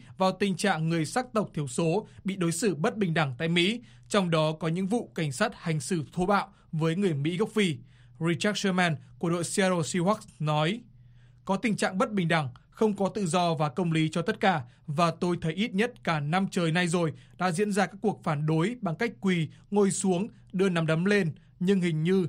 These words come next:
những tiếng nói đó chẳng gây được sự chú ý nào." Các cuộc phản đối bắt đầu hồi năm ngoái khi cựu trung phong Colin Kaepernick của đội San Francisco forty-niners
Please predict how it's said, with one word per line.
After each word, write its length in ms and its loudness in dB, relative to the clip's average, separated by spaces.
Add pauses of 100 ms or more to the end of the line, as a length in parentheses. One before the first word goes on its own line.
(140)
những 200 -2
tiếng 200 0
nói 140 2
đó 400 2
chẳng 260 0
gây 140 0
được 180 -2
sự 180 -6
chú 180 -4
ý 100 2
nào." 320 2 (520)
Các 160 2
cuộc 220 0
phản 240 0
đối 240 2
bắt 220 0
đầu 240 0
hồi 180 -2
năm 220 -2
ngoái 300 0
khi 160 -2
cựu 220 -4
trung 200 -2
phong 260 -2
Colin 440 -2
Kaepernick 600 0 (240)
của 140 0
đội 160 0
San 300 0
Francisco 600 0
forty-niners 760 0